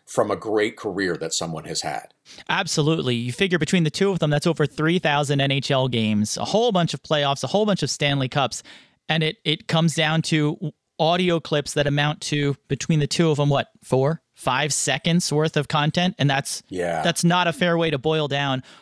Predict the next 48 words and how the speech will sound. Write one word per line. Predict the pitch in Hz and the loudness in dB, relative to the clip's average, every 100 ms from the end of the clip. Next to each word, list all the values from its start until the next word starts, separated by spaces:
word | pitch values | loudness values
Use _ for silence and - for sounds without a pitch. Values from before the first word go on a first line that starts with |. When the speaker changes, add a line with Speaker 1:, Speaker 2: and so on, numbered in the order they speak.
| _ | _
Speaker 2:
over | 143 135 | 0 0
three | 131 147 | 0 -2
thousand | 147 139 135 | 0 -2 -2
games | 127 127 123 | -2 -2 0
of | 120 | 0
N | |
H | 120 120 | 0 0
L | 117 | -2
experience. | - - 147 131 | -2 -2 -2 0
But | 165 | -2
you're | 143 | 0
right. | 156 233 143 | 0 0 -2
It's, | - - - - | -6 -10 -12 -4
it's, | 143 | -2
sometimes | 160 165 170 151 | 0 0 0 -2
it's | 135 | 0
those | 151 143 | 0 2
incidents | 151 170 160 147 | 0 0 0 0
that | 135 | -2
people | - 147 131 | -2 -2 0
hang | 135 135 | 2 2
their | 113 | 0
hat | 120 131 | 0 2
on. | 165 | 2
That's | 131 127 | 0 0
what | 151 139 | 0 0
they | 135 | 0
remember. | 127 123 131 | 2 0 0
And | 156 151 | 0 0
they | |
forget | 143 156 127 180 165 - - - _ _ - | 0 -2 0 -2 -4 -8 -20 -20 _ _ -4
how | 180 180 | -2 -2
great | 139 170 | -2 -2
of | 165 | 0
an | 160 | -2
official, | - 143 143 143 | 0 -2 0 -2
how | 151 165 | -2 -2
long | 165 139 143 160 | -2 0 0 0
and | 147 | -2
storied | - 151 147 | -2 -2 -2
of | 131 | -2
a | |
career | - 131 139 139 127 | -4 -2 0 0 -2
that | 156 131 | -4 -2
a | 127 | 0
guy | 131 131 | 0 -2
had | 160 156 127 | -2 -2 -2
when | 127 127 127 | 0 0 0